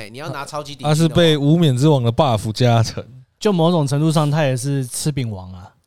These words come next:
Speaker 1: 对啊，你今天如果
Speaker 2: 他跟卡佩拉差不多啦。
Speaker 1: 对啊。
Speaker 3: <laughs> 卡佩拉也没那么不堪呐，毕竟人家还是个状元呐，
Speaker 1: 但我觉得就是他
Speaker 3: 对不对？身体，身体条件还是摆在那边。
Speaker 1: 身体条件比较好，
Speaker 2: 对啊。
Speaker 1: 但是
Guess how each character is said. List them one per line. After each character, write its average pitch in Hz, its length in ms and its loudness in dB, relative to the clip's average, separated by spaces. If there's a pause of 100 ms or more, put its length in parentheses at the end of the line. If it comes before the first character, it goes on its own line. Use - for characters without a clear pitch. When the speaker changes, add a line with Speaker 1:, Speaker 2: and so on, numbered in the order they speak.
Speaker 1:
对 156 160 -4
啊， 131 140 -6 (260)
你 139 80 -12
今 175 140 -4
天 - 20 0
如 185 140 2
果 196 120 4
Speaker 2:
他 185 80 -4
跟 - 160 -20
卡 151 300 2
佩 160 120 6
拉 175 140 6
差 165 140 2
不 160 100 0
多 160 200 4
啦。 104 320 0 (240)
Speaker 1:
对 185 160 -4
啊。 185 260 -4
Speaker 3:
<laughs> - 80 -10 (480)
卡 - 120 -4
佩 190 120 2
拉 156 80 2 (180)
也 185 140 2
没 180 160 2
那 240 60 2
么 220 100 4
不 202 140 -2
堪 196 300 4
呐， 156 300 2 (240)
毕 220 140 -4
竟 208 160 -2
人 185 140 4
家 208 100 2
还 185 100 2
是 180 120 -4
个 190 100 0
状 170 300 -2
元 120 320 -8
呐， 107 280 -16
Speaker 1:
但 294 140 -2
我 208 100 -6
觉 214 220 -2
得 - 60 -4
就 - 80 -6
是 120 120 -8
他 180 80 -2
Speaker 3:
对 202 80 2
不 175 60 0
对？ - 20 2
身 151 80 0
体， - 80 -14 (200)
身 202 160 0
体 185 80 6
条 147 120 4
件 160 120 0
还 143 80 2
是 143 40 -4
摆 262 120 0
在 - 60 2
那 135 60 -2
边。 - 20 -2
Speaker 1:
身 - 20 -2
体 - 40 -2
条 - 140 0
件 - 160 -2
比 - 60 -6
较 127 80 2 (160)
好， 123 160 -2
Speaker 2:
对 - 20 -10
啊。 - 60 -12
Speaker 1:
但 - 120 -6
是 202 240 -10